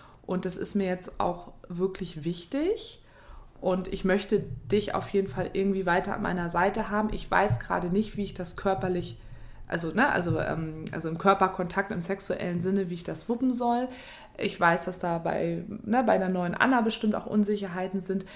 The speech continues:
Mich überfordert das jetzt vielleicht auch gerade. Das habe ich auch, ne, also das hat er mir auch im Nachhinein auch gesagt, dass das wahrsch-, also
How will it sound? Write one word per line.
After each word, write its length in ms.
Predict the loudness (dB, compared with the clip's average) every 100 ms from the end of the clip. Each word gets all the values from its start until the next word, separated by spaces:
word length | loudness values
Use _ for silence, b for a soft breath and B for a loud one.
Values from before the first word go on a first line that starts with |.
| B
Mich 200 | -4 -2
überfordert 760 | 0 0 -2 4 6 8 6 0
das 160 | -2
jetzt 180 | -4 -8
vielleicht 400 | -4 -2 -2 -4
auch 140 | -8 -6
gerade. 420 | 0 0 2 -2
Das 160 | -4 -8
habe 100 | -8
ich 160 | -10 -6
auch, 260 | 0 0 -2
ne, 140 | -2 0
also 220 | 0 -2 -8
das 200 | -8 -8
hat 100 | -4
er 80 |
mir 160 | -4 -4
auch 140 | -6 -8 -12
im 100 | -4
Nachhinein 440 | 2 2 2 0 0
auch 140 | -4
gesagt, 360 | 2 8 8 8
dass 140 | -4
das 160 | -6 -6
wahrsch-, 180 | -8 -8 B B B
also 180 | -4 0